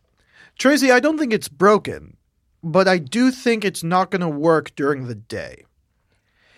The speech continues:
I'm seeing a little bit of light, but either it's because of the glass, or maybe we're not high enough, but maybe there's just too much light out. There's something wrong that I'm not seeing anything, but it is interesting.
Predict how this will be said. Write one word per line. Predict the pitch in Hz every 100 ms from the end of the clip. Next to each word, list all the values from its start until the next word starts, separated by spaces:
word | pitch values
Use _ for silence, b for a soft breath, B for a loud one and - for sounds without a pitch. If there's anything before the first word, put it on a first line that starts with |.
| b b b _ _ -
I'm | 196
seeing | 190 262 285 254
a |
little | 180 180 202
bit | 180 190
of | 147
light, | 151 160 170 -
but | 156 151 -
either | 202 220 214 208 196
it's | 196 175
because | - 165 175 165
of | 151
the | 143
glass, | 131 156 180 185 185 - - - -
or | 156 151
maybe | 151 185 196
we're | 190 180
not | 175 170
high | 156 - 170
enough, | 170 170 175 170 - b b b b -
but | 151 147 _ _ _ _ _ _ _ 151
maybe | 165 208 247
there's | 240 254 185
just | 247 - -
too | 214
much | 220 220 185
light | 190 202 190
out. | 180 170 _
There's | 160 180 185
something | - 226 226 220 233 202 196 -
wrong | 165 180 175 170
that | 156
I'm | 156
not | 170 165 -
seeing | - - 170 151
anything, | 143 139 151
but | 143 147
it | 160
is | 240 233
interesting. | 226 185 - 151